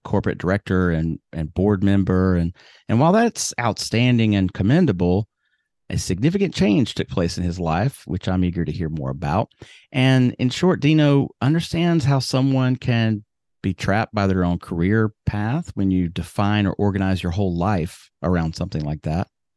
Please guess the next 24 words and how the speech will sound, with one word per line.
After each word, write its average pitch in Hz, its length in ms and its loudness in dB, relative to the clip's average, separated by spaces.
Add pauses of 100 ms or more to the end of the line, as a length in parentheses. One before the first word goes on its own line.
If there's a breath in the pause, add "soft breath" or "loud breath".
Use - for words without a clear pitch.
(640 soft breath)
And, 117 280 0
and 123 240 0
ultimately, 208 340 0
he 135 100 4
found 131 460 2
peace - 480 -2 (480)
and 95 480 0 (100)
awareness. 90 840 -2 (920)
We'll 95 100 -4
get 95 160 -2
to 101 100 -4
that 92 280 -2 (160)
as 85 200 -10
well. 120 400 0 (380 loud breath)
Without 120 240 2
further 104 240 2
ado, 120 240 2
he 101 100 2
joins 120 380 0
me 120 80 0
now 107 160 2
from 95 240 0
Rome, 98 320 2
Italy. 110 420 0